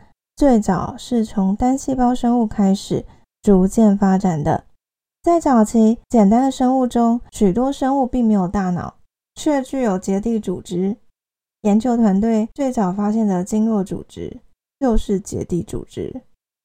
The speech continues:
大脑是很高级的生物才具备的器官。从这个现象看来，主宰人体脏器运行的并不一定是大脑，更有可能是由经络系统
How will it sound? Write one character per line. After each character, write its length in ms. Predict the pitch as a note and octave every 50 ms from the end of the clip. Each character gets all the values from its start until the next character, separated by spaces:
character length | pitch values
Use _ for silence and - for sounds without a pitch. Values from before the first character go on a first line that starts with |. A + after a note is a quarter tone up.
| _ _ _ _ _ _
大 180 | - C#4+ C4 G#3+
脑 280 | F3+ G2 - - - _ _ _
是 200 | - - B3+ A#3+
很 200 | A3+ A3+ F#3+ E3
高 220 | F3+ G3+ A3+ B3+
级 140 | B3+ B3+ G#3+
的 120 | F#3+ F#3+ G3
生 320 | G3+ A3 G#3+ G#3 G#3+ A3
物 200 | G#3+ F#3+ - - - _ _ _ _ _ _
才 220 | - - G3+ F#3 F#3
具 220 | F#3+ - G#3 F#3+
备 180 | - G3 G3 F#3+
的 140 | G#3+ E3+
器 200 | A3 - - F#3+
官。 380 | F3 - - E3 D3+ D#3+ E3+ G3+ - _ _ _ _ _ _ _ _ _ _ _ _ _ _ _ _ _
从 320 | - - B3 A3+ A3+ B3+
这 140 | C#4 - F4+
个 140 | F4+ F4 D#4
现 180 | D#4+ D#4+ D#4 D#4
象 220 | D#4+ D4+ D4 C#4+
看 260 | C#4+ D4 D4 C#4 C4
来， 320 | A#3+ A3+ A3 A3 A3 A#3 - _ _ _ _ _ _
主 220 | - A#3 A#3 B3+
宰 240 | B3+ - C4+ A#3+ A3
人 200 | G3+ G3 G3 G3+
体 220 | A3 A3+ A3 F#3+ E3+
脏 300 | - A3 G#3+ G#3 G3+ G3+
器 180 | - A3 G#3
运 220 | F3+ G3+ G3+ F#3+ F#3+
行 260 | - - E3 D3+ E3
的 220 | - F3 - - _ _ _ _ _ _ _
并 180 | - C#4 C4 B3+
不 200 | C4 B3+ A#3+ F#3+
一 60 | F3+
定 180 | G3+ G3 G3
是 180 | G3 - G#3 F#3
大 140 | - - - - -
脑， 140 | - - - _ _ _ _ _ _ _ _ _ _ _ _ _ _ _ _
更 160 | - E4+ D#4+
有 160 | D4+ C#4 C4+
可 180 | C#4 C4+ B3+ A#3
能 260 | A3+ A3+ G#3+ G#3 A3+
是 220 | A3+ - C4+ B3+
由 220 | A#3+ A3 G3 G3 G3+
经 240 | - - A3+ A3+
络 180 | A#3 A#3 G#3+ G#3+
系 180 | - - A3+ G#3
统 220 | G#3+ G#3+ D#3+ -